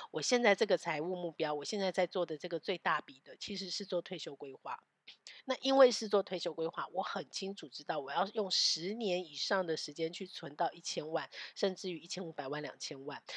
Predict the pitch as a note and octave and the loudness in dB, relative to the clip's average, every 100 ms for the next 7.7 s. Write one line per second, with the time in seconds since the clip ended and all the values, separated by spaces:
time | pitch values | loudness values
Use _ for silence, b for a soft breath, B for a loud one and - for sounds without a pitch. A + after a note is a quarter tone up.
0 | B - C#4 - - G3 E3 F#3 A3 G3+ | B -2 -2 -2 -4 -2 -4 -6 -2 6
1 | G3 C#3+ D3+ E3 D#3+ D#3 - - F3 - | 6 6 -4 -6 -6 -2 0 0 -2 -2
2 | D#3 D#3+ D3 - D3 C#3 - C3 - G3 | -2 0 0 -2 -8 -10 -18 -18 -6 -4
3 | G#3 F3 - F3+ - - G#3+ A3 G3+ D#3 | 0 -2 -2 -8 -10 -4 0 0 -2 -2
4 | D#3+ - F3 F3+ D#3+ D3 F3 F#3 F3 G#3+ | -2 -2 -4 -4 -8 -2 0 0 0 0
5 | G#3+ F3 - F3+ E3+ - D#3 E3+ D3+ D3 | 2 0 4 4 4 0 -4 -4 -8 -4
6 | F#3 F#3 D#3+ D#3 D#3 - F#3 - F3 E3+ | 2 2 2 -2 -6 -8 -10 -4 -2 0
7 | D#3 D3+ C3 - C#3+ - C#3 | -2 -4 -10 -10 -12 -14 -14